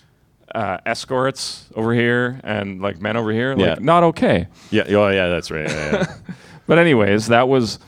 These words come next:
Speaker 1: that was her response, which was a, like, a, a vicious response. And that song got banned, banned from the radio.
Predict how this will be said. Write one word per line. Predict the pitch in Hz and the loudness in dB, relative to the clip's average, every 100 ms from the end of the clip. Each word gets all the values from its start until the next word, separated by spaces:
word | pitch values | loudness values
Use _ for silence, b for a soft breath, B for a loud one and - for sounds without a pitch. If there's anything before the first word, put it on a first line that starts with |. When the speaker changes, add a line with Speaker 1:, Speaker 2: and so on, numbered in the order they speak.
| B B B | B B B
Speaker 1:
that | - 123 | 0 2
was | 143 147 | 2 2
her | 147 | 2
response, | 110 - - 190 127 - b - | 2 0 -2 0 0 -6 b -8
which | 156 | -6
was | 196 143 | -4 -2
a, | 101 - | -2 -4
like, | 95 90 | -6 -6
a, | 95 - - | -6 -8 -6
a | 98 | -6
vicious | 85 92 147 - 147 - | -4 -4 -2 -2 -4 -4
response. | 101 - 147 131 101 - b b | -6 -2 0 2 0 -8 b b
And | 143 | -2
that | 196 262 | 0 0
song | 220 196 | 0 2
got | 170 127 - 85 85 | 2 0 -2 -14 -4
banned, | 107 104 104 82 71 b b b | -2 0 0 -2 -8 b b b
banned | 98 120 135 156 160 160 - | -4 0 2 4 2 -2 -10
from | - 120 110 110 110 - | -4 2 4 4 0 -2
the | 95 | 0
radio. | 101 95 101 101 90 73 73 | 2 4 4 2 0 -2 -10